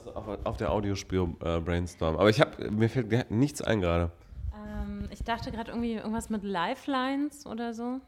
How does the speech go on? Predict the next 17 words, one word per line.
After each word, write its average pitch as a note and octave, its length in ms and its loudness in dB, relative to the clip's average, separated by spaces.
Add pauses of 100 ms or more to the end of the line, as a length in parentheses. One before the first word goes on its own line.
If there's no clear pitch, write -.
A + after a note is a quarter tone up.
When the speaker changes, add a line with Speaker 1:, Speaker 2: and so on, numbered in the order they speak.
(140)
Speaker 2:
Also, G#3 180 -4
weil G3+ 120 -2
es - 120 -14
geht G#3+ 120 -8
ja G#3 100 -6
schon G#3+ 180 -4
um G#3+ 140 -2
Biografien. A3+ 920 -8 (1000)
Äh, G3+ 480 -8 (2250)
irgendwie A#3 180 -2
denk A#3+ 200 0
ich A#3 100 -12
immer A#3 140 -4
in, G#3 140 -8 (440)
in, G3+ 680 -8
in G#3 100 -8
englischen G3 880 -10